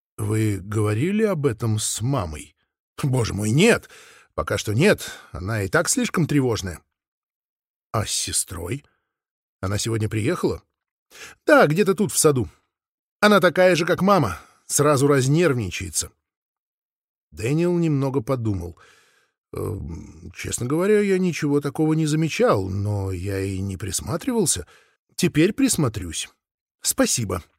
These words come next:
Она порылась в сумочке и извлекла стопку визиток. Затем, пролистав её, протянула одну Дэниелу. «Если что, позвоните мне. Мой личный номер вот тут,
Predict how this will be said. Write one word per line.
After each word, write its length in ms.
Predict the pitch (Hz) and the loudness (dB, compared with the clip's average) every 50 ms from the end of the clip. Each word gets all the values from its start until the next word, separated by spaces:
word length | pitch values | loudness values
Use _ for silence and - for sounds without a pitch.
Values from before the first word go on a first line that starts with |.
| _ _ _ _ _ _ _ _ _ _ - | _ _ _ _ _ _ _ _ _ _ -2
Она 200 | 127 135 147 151 | 2 2 2 2
порылась 380 | 143 131 139 135 131 120 - | 2 2 2 2 0 0 -2
в 80 | - - | -2 -2
сумочке 440 | - 165 190 220 220 - - 233 226 | 0 2 2 2 0 0 -2 -4 -4
и 220 | - - 185 175 | -2 -2 0 0
извлекла 500 | 165 139 135 143 147 117 - 143 160 160 | 0 2 2 2 0 0 2 2 2 2
стопку 420 | - - - 147 143 - - 139 | 2 2 2 0 0 0 -2 -4
визиток. 680 | 131 120 127 120 104 101 101 82 - - - - - - _ _ _ _ _ _ _ _ - | -2 -2 -2 -2 -2 -4 -6 -8 -12 -14 -16 -16 -16 -18 _ _ _ _ _ _ _ _ -6
Затем, 400 | - - 143 123 - 175 214 220 | -2 0 0 2 2 2 2 2
пролистав 580 | 196 180 156 139 127 - - - 143 151 143 - | 2 0 0 0 0 0 0 2 2 2 2 2
её, 220 | 214 214 254 269 - - - - _ _ | 2 2 2 0 -2 -6 -18 -20 _ _
протянула 560 | - 135 123 - 131 127 143 170 180 175 165 | -2 -2 0 0 0 0 0 2 2 2 2
одну 220 | 143 110 123 143 143 | 2 2 0 0 0
Дэниелу. 640 | 117 107 123 110 95 87 87 85 82 80 78 - _ _ _ _ _ _ _ _ _ _ _ _ _ _ - | 0 0 0 -2 -2 -4 -8 -10 -10 -12 -12 -14 _ _ _ _ _ _ _ _ _ _ _ _ _ _ 2
«Если 280 | 175 208 208 202 202 | 4 4 4 4 4
что, 180 | 185 - 254 240 | 2 4 2 2
позвоните 440 | 226 190 151 156 151 151 147 120 127 | 2 2 2 4 2 2 2 0 -2
мне. 220 | 120 110 95 90 - _ _ _ _ _ _ - - - - | -2 -2 -2 -4 -8 _ _ _ _ _ _ -20 -18 -8 -2
Мой 200 | 143 165 185 185 | 2 2 4 4
личный 340 | 190 196 143 - 160 170 175 | 2 0 0 0 0 2 2
номер 240 | 196 214 214 208 | 4 4 4 4
вот 240 | 185 175 180 - _ | 4 4 2 0 _
тут, 400 | - 147 131 110 - - - - | 0 0 0 -2 -4 -12 -16 -18